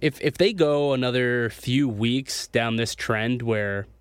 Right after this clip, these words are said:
they're off, getting off to slow starts, um, they're, they're losing games that they should be winning. Uh, he keeps making, you know, these, these simple coaching errors. We talked about the game against, against Washington where, where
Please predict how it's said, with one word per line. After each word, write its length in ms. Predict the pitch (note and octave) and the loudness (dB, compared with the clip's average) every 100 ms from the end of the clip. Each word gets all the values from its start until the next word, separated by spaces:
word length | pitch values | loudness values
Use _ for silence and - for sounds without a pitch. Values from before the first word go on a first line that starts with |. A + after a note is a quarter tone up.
| - | -2
they're 180 | G#2+ B2 | 0 2
off, 180 | B2+ - | 0 0
getting 200 | A#2+ B2 | 0 2
off 140 | A2+ | 0
to 80 | A2+ | -2
slow 300 | - A#2 A2 | -2 0 0
starts, 760 | G2+ - C#3 C#3+ - - - - - _ _ _ | -2 2 2 2 -2 -8 -8 -12 -20 _ _ _
um, 640 | G2+ G2 F#2+ F#2+ F#2+ F#2+ F2+ | -4 -2 -2 -4 -4 -6 -10
they're, 280 | G#2+ A2+ G#2 | -4 -2 -2
they're 220 | G2 A2+ | -2 -2
losing 400 | G#2 A#2+ A#2 B2 | 0 0 2 0
games 360 | A2+ A2+ A#2 A2+ | 0 0 0 0
that 120 | A2+ | 0
they 120 | A2+ | 0
should 180 | G#2+ A#2 | -2 -2
be 140 | G#2 G2 | -2 0
winning. 640 | B2 C3+ C3 C3 B2+ B2+ - - - - | 2 2 2 0 0 -4 -8 -20 -16 -4
Uh, 160 | G#2+ F2+ | -2 -2
he 220 | A#2 A#2 | -2 -2
keeps 360 | - B2 - B2 | 0 0 0 0
making, 600 | A#2 A2 A#2 A2 G#2+ G2+ _ _ | 2 2 0 0 -4 -8 _ _
you 140 | B2 A#2+ | -4 -2
know, 180 | G#2 G#2 | 0 0
these, 300 | A#2 G#2 - | -2 -2 -4
these 200 | A2 G2+ | -4 -4
simple 680 | - C#3 C3 C3+ B2+ B2 - | 0 0 2 2 2 0 0
coaching 460 | C3 C3 B2+ B2 - | 0 2 2 -2 0
errors. 480 | A#2+ A#2+ A#2+ A2+ | 0 0 -2 -2
We 80 | B2 | 0
talked 300 | A2+ A#2 A2+ | 0 0 0
about 200 | A#2+ A#2 | -2 0
the 60 | G#2+ | 0
game 360 | A#2 A#2 A2+ - - - - | 0 0 0 -4 -12 -10 -2
against, 320 | A2 A2+ - - | 2 2 0 -4
against 540 | C#3+ A#2+ A#2 A2 - - | -2 0 0 -2 -4 -2
Washington 680 | A#2+ A#2 - A2+ A#2 A2+ | 0 0 -4 -2 0 0
where, 260 | A2 G#2+ F2+ | 0 -2 -2
where 280 | A2 G2+ | -2 -4